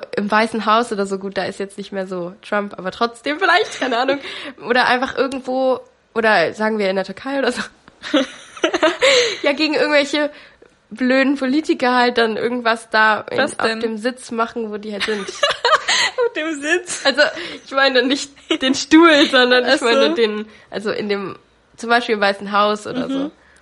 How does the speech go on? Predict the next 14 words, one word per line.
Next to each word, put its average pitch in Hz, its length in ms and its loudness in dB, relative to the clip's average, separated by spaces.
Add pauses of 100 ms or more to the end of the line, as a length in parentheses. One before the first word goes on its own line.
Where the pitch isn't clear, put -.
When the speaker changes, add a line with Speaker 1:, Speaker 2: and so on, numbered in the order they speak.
(800)
Speaker 2:
Was 233 160 -4
willst 247 160 -10
du 233 40 -6
machen? 240 360 -8 (1700)
Also 247 200 0
in 262 120 4
diesem 247 360 -4
Film 262 300 0
nochmal, 233 600 -2 (100)
Amelie 233 360 -4
Poulain, 247 480 -4
ich 254 120 -16
weiß 233 160 -10
nicht. 233 220 -12